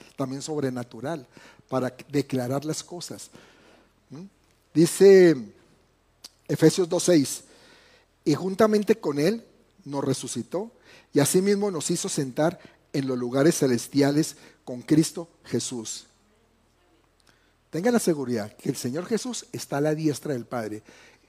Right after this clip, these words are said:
y tú estás al ladito. En el espíritu estás ahí.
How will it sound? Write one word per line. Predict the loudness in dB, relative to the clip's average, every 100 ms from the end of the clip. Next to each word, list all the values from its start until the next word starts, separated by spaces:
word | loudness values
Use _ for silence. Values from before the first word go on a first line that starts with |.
| _ _ _
y | -14 -10
tú | -10 -10 _ _ -20
estás | -16 -14 -12
al | -12
ladito. | -10 -10 -12 _ -20 _ _ _ _ _ _ -20 -20 -20 -20 -20 -8
En | -4
el | 0
espíritu | -2 8 8 8 4
estás | -4 -2 2
ahí. | 4 4